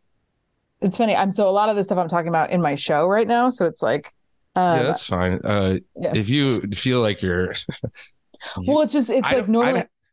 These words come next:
Speaker 2: I didn't get the opportunity to see you. So if you feel like
Speaker 1: But
Speaker 2: you're
Speaker 1: yeah,
Speaker 2: sort of
Speaker 1: sure, yeah.
Speaker 2: shoehorning material into here, by all
Speaker 1: Well,
Speaker 2: means,
Speaker 1: it's, it's, it's
Speaker 2: disseminate
Speaker 1: more
Speaker 2: <laughs> as you will.
Speaker 1: Yeah, yeah,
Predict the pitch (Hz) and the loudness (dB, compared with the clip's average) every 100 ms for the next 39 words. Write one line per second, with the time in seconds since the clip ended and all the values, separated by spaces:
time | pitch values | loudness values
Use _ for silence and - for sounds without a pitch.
0 | _ - 123 196 196 127 120 110 104 98 | _ -4 0 2 2 2 0 0 0 0
1 | 113 95 90 - 110 76 - - 92 85 | 0 2 0 0 0 -2 -2 -2 0 0
2 | 85 - _ _ 104 101 107 120 208 180 | -2 -6 _ _ -4 -2 0 0 2 2
3 | 196 185 - - 170 117 117 117 110 104 | 0 0 0 0 2 2 2 2 2 2
4 | 98 - 117 101 95 90 87 87 87 87 | 0 0 0 0 2 2 0 0 0 0
5 | 85 82 - _ _ _ _ 98 92 87 | 0 -2 -4 _ _ _ _ -4 -2 0
6 | 87 85 269 - - - - 523 - - | 0 0 -2 -2 -8 -8 -8 -6 -6 -6
7 | 427 104 - 104 277 262 285 320 - 131 | -8 -8 -4 0 0 2 0 0 0 0
8 | 180 - 87 92 87 240 220 185 175 | -2 -2 0 0 2 2 2 2 0